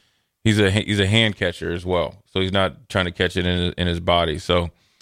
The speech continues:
um, like we mentioned before, you know, we, about Caleb Benning, I think with him, with guys like that, <clears throat> and Rex Guthrie's kinda the same as well, but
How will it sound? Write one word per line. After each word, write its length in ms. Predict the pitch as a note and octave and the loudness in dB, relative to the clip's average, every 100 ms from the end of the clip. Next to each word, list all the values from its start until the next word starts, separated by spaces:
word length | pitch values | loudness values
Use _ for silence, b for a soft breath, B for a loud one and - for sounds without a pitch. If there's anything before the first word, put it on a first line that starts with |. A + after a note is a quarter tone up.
| b b b | b b b
um, 480 | G2 G2 F#2+ F#2 F2+ - | 2 2 2 0 -4 -6
like 140 | - A2+ | 2 2
we 60 | A2+ | 4
mentioned 240 | A#2+ A#2 | 2 0
before, 340 | G#2+ B2 A#2+ | -2 2 2
you 280 | A2+ E2+ G#2+ | 2 -2 -2
know, 100 | G#2 | 0
we, 360 | G#2 G#2 - C#2+ | 2 0 -2 -6
about 280 | G2 G2+ F2+ | 0 0 4
Caleb 320 | A2+ A2 F#2+ | 2 2 4
Benning, 300 | G#2+ G#2+ G#2 | 2 4 0
I 60 | |
think 220 | G2+ A2 G2 | 0 0 0
with 140 | G2 | 0
him, 340 | G2+ A2+ G2+ - _ _ _ | 2 0 -2 -10 _ _ _
with 200 | G2+ G2 | -2 0
guys 280 | F#2+ G2+ G2 | 4 4 4
like 180 | G2 F#2 | 0 0
that, 400 | G#2 G#2 F#2+ - _ | 2 4 2 -4 _
<clears throat> 100 | _ | _
and 440 | - A2+ G#2 G#2+ | -6 -2 -2 2
Rex 220 | A#2+ C#3 | 2 2
Guthrie's 400 | F#2+ A#2+ A2+ G2+ | 2 0 0 -6
kinda 220 | F#2 G2+ F#2 | -2 -2 -2
the 80 | |
same 260 | F2 G#2 G2 | -2 -2 -2
as 80 | F2+ | -2
well, 260 | G2+ G2+ | 0 0
but 220 | F2+ F#2 | 2 -4